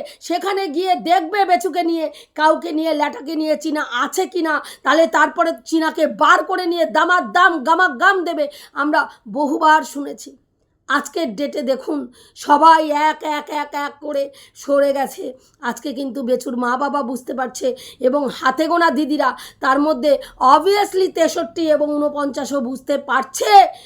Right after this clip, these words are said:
বেচু ভুল পথে হাঁটছে। বেচুর যার হাত ধরেছে, সেই, আহ, বিষাক্ত হাত যদি থাকে বাচ্চার মাথার ওপরে, বাচ্চাটার সর্বনাশ হয়ে যাবে, সর্বনাশ হয়ে যাবে বাচ্চাটার।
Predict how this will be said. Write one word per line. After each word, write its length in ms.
বেচু 360
ভুল 480
পথে 260
হাঁটছে। 600
বেচুর 540
যার 360
হাত 260
ধরেছে, 440
সেই, 560
আহ, 160
বিষাক্ত 640
হাত 400
যদি 240
থাকে 440
বাচ্চার 460
মাথার 400
ওপরে, 380
বাচ্চাটার 600
সর্বনাশ 880
হয়ে 180
যাবে, 320
সর্বনাশ 880
হয়ে 140
যাবে 260
বাচ্চাটার। 540